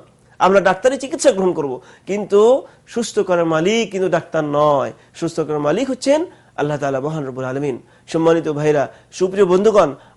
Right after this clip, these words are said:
আসুন আমরা আল্লাহ তাআলাকে চেনার চেষ্টা করি, আল্লাহ তাআলাকে বোঝার চেষ্টা করি, আল্লাহ তাআলার ক্ষমতা সম্পর্কে জানার চেষ্টা করি। আল্লাহ তাআলা বলছেন, "ওয়া মা কদারুল্লাহা হাক্কা কদরিহি",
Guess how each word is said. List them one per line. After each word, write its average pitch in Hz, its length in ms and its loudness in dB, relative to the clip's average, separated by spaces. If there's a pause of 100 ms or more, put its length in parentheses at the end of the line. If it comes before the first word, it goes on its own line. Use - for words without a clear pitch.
আসুন 190 460 -2
আমরা 160 160 -2
আল্লাহ 156 180 -6
তাআলাকে 147 340 -6
চেনার 160 340 -2
চেষ্টা 226 300 -10
করি, 160 140 -8
আল্লাহ 165 200 -4
তাআলাকে 175 260 -4
বোঝার 220 280 4
চেষ্টা 277 300 -4
করি, 190 240 -4 (500)
আল্লাহ 226 240 2
তাআলার 196 200 6
ক্ষমতা 254 300 2
সম্পর্কে 214 340 -6
জানার 214 240 4
চেষ্টা 269 280 -8
করি। 156 200 -10 (460)
আল্লাহ 226 180 4
তাআলা 226 140 4
বলছেন, 196 280 2
"ওয়া - 340 -6
মা 190 380 6
কদারুল্লাহা 185 840 2 (160)
হাক্কা 208 480 0
কদরিহি", 165 640 2